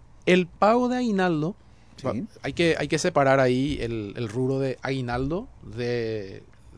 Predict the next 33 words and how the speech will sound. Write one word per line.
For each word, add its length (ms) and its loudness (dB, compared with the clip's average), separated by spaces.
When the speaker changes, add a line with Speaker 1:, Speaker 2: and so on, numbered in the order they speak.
Speaker 1:
de 120 -4
los 200 -2
rubros 300 2
de 80 4
despido 640 2
Speaker 2:
Sí, 200 -8
sí. 200 -14
Speaker 1:
injustificado. 800 -2
El 160 0
pago 380 2
de 80 0
aguinaldo 640 0
debe, 400 -2
puede 440 10
hacerse, 520 -2
puede 320 2
reclamarse 800 -6
dentro 440 -6
del 120 0
plazo 300 -6
de 180 -4
un 220 -8
año. 260 -10
Es 40 -20
decir, 220 -14
Speaker 2:
Claro. 100 -8
Speaker 1:
el 60 -10
trabajador 640 -2
tiene 320 -8
plazo 320 -8
de 140 -10
un 220 -8
año 300 -8